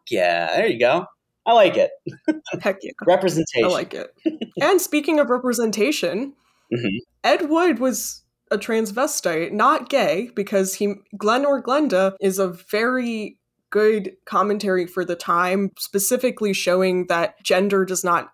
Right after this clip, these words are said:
Speaker 2: equate to sexuality,
Speaker 1: Mm-hmm.
Speaker 2: which I think is a revolutionary thing to put out at that time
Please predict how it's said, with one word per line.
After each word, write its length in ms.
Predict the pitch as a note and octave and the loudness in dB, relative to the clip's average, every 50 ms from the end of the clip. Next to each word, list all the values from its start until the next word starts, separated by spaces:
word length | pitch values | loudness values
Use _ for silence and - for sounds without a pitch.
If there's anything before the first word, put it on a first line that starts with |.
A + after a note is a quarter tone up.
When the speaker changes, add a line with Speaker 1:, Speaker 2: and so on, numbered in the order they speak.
| _ - | _ -8
Speaker 2:
equate 400 | - F3+ - - F#3+ F3 - - | -8 -8 -6 -2 -2 -2 -2 -2
to 100 | - E3+ | -6 -6
sexuality, 880 | - - F3 E3+ - - F3 E3+ F3+ E3+ E3 D#3 D#3 D#3+ - G2+ - A3+ | -4 -4 -4 -4 -4 -6 -4 -2 -2 0 0 -2 -4 -6 -8 -6 -2 -2
Speaker 1:
Mm-hmm. 280 | B3+ - - B3 A#3 | -4 -4 -2 0 2
Speaker 2:
which 180 | G#3+ G3 F#3 - | 2 2 2 2
I 220 | - G3 A3 C4 C#4 | 2 2 4 2 2
think 240 | C4+ B3+ A3+ G#3 F#3 | 0 0 -2 0 0
is 100 | E3+ F3+ | 0 -2
a 80 | F3 | 0
revolutionary 800 | E3+ G3 G#3 G#3 F#3+ F3+ E3+ F3 F3+ F3+ - G3 F3+ F3 F3 D#3+ | 2 2 2 2 2 0 0 0 0 0 0 0 0 0 0 -2
thing 200 | E3 F#3 F3+ E3+ | -4 -4 -6 -6
to 80 | D#3+ D3+ | -6 -8
put 220 | - - - C#3+ | -6 -4 -4 -4
out 300 | D#3+ D#3+ D#3 E3 D#3 - - - | -2 -4 -4 -4 -4 -6 -6 -6
at 160 | F3 E3+ - | -8 -6 -4
that 240 | E3 E3 D3+ - - | -4 -4 -4 -6 -6
time 440 | - D#3+ E3 D3 D3 D3 C3+ - | -2 -2 -2 -2 -2 -6 -8 -10